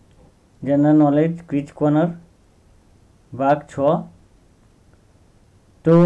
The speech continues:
મિત્રો, ગમે તે પરીક્ષામાં તમે આ પ્રશ્નોનો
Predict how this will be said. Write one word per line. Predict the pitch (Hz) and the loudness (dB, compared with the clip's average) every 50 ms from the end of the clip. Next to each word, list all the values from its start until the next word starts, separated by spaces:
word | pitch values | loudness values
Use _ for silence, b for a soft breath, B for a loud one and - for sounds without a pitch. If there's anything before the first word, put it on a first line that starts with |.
| 170 170 - - - - _ _ _ _ _ _ _ _ _ _ _ _ _ _ _ _ _ _ _ _ | 2 0 -4 -10 -18 -20 _ _ _ _ _ _ _ _ _ _ _ _ _ _ _ _ _ _ _ _
મિત્રો, | 165 160 156 156 170 175 170 | -4 -4 -2 0 2 2 2
ગમે | 147 151 156 160 170 | 2 2 2 4 2
તે | 170 170 170 170 170 170 165 165 | 2 4 4 4 6 4 4 2
પરીક્ષામાં | 160 156 156 151 - - 165 160 165 156 160 | 0 -2 -2 -4 -2 -2 0 0 0 0 0
તમે | 160 151 156 156 156 160 156 160 170 170 - _ _ _ _ - - _ _ _ _ _ _ _ _ _ - | 0 0 0 0 -2 -4 -6 -8 -10 -14 -20 _ _ _ _ -20 -20 _ _ _ _ _ _ _ _ _ -2
આ | 143 151 | 0 0
પ્રશ્નોનો | 151 151 147 151 143 - - 147 151 147 151 151 | 0 0 -2 -2 -2 -2 -4 -2 0 0 2 2